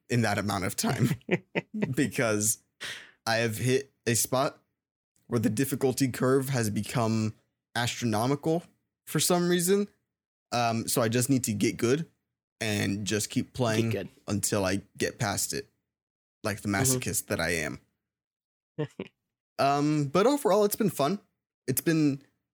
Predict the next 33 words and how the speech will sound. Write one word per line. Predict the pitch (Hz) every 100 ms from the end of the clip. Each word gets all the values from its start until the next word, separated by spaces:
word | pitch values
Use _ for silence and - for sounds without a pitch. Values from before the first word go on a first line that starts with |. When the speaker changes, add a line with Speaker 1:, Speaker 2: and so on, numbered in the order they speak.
| _
Speaker 1:
it's | 139 -
been | 185 160
cool | - - 139 143
to | 143 135
finally | - 123 123 120
go | 117 113 113
through | 110 110 110
and | 110 107
finish | - 104 107 -
it | 123 131 - _ _ _ _
and | 107 101
see | - 110
the | 104
different | 107 104 107 -
worlds | 101 101 107 107
that | 107 98
were |
there. | 110 120 131 -
I | 107
did | 113 110
end | 104
up | 104 104
really | 101 98
liking | 98 95 - 101 98 -
the, | 101 90 80 85 - _ _ _ -
the | 117
Halloween | 113 110 101 107
Town | 120 123 123
one | 127 127
for | - 101
Nightmare | 98 - 104
Before | 98 98
Christmas, | - 101 131 131